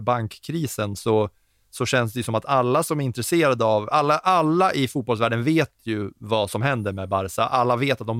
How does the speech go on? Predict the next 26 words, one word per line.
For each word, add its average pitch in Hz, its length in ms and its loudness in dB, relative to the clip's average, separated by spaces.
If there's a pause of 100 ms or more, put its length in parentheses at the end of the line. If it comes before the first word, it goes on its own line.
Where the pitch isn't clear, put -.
måste 139 540 -2 (280)
bli 117 120 -6
av 104 120 0
med 104 80 -4
lirare. 101 300 -4 (220)
Alla 113 240 2
vet 120 200 -2
att, 104 160 -2 (160)
eh, 110 320 -6
Coutinho 113 420 0
vill 123 480 0
dra 110 200 4
därifrån 101 540 -2 (480)
och 113 100 -6
därför 107 240 0
är 120 80 2
man 113 100 0
ju 110 60 0
i 104 40 2
ett - 60 -6
ganska 104 200 -4
bra 98 140 0
förhandlingsläge 107 960 -2 (440)
oavsett 123 600 0
vilken 110 280 -6
klubb 101 300 -2